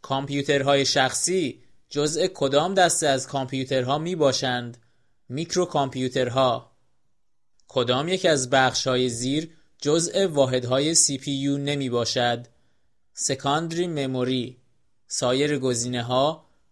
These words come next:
آی ال یو، سی یو و ثبات یا رجیستر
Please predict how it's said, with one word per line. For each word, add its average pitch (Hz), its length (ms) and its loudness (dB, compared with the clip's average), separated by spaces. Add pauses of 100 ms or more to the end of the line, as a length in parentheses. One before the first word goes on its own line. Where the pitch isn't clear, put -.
آی 151 320 6
ال 131 100 0
یو، 131 400 -2 (200)
سی - 300 -2
یو 135 460 -4 (400)
و 123 100 0
ثبات 147 800 2
یا 131 160 2
رجیستر 131 760 0